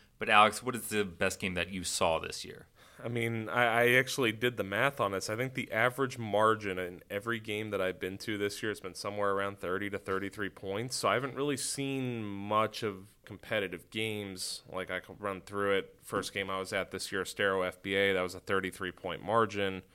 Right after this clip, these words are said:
Speaker 2: Golden Gate Immokalee, thirty-two point margin. Naples Immokalee, sixteen point margin. That was my closest game this year. And then week four, that was First Baptist Fareau, forty-nine to twenty-two.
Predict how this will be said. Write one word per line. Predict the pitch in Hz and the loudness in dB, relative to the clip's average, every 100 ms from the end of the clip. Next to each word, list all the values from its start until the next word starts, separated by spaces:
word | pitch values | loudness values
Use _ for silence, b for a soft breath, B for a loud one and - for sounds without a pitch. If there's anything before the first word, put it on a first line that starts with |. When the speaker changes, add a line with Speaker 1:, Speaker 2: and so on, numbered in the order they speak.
| b _ | b _
Speaker 2:
Golden | 104 104 101 | -4 -4 -2
Gate | 98 | 0
Immokalee, | 92 95 95 - 98 92 | 2 4 2 2 -2 -2
thirty-two | - 82 69 - 143 | -2 -4 -6 -4 -4
point | 127 127 117 110 | 0 0 0 0
margin. | 110 107 101 104 98 95 b b b b 101 | 2 2 0 -4 -4 -6 b b b b -4
Naples | 104 107 113 104 | -2 0 -2 0
Immokalee, | 101 95 92 101 92 | 4 4 2 -2 -4
sixteen | - 117 - - 113 110 | -2 -4 -6 -8 -6 -6
point | - 110 92 | -2 -2 2
margin. | 101 104 98 92 | 4 4 2 -2
That | 95 | -4
was | 107 | -4
my | 87 | -6
closest | 76 - 98 65 - | -6 -4 -4 -6 -12
game | 82 92 101 | -10 -8 -8
this | 82 76 - | -10 -10 -10
year. | 67 73 b b b b - | -10 -10 b b b b -12
And | 90 90 | -8 -6
then | 90 87 | -6 -4
week | 90 - | -6 -8
four, | - 101 92 90 90 95 | -4 0 2 0 -2 -4
that | 87 80 | -4 -4
was | 87 80 | -6 -10
First | - 87 - | -8 -8 -2
Baptist | 90 82 85 - | -2 -2 -6 -12
Fareau, | - 85 90 90 87 90 - | -8 -4 -2 -2 -4 -8 -16
forty-nine | - 104 95 92 87 85 | -6 -2 -2 -2 -2 -4
to | 78 | -8
twenty-two. | - - 90 76 - 113 120 113 | -12 -10 -10 -10 -8 -4 -2 -2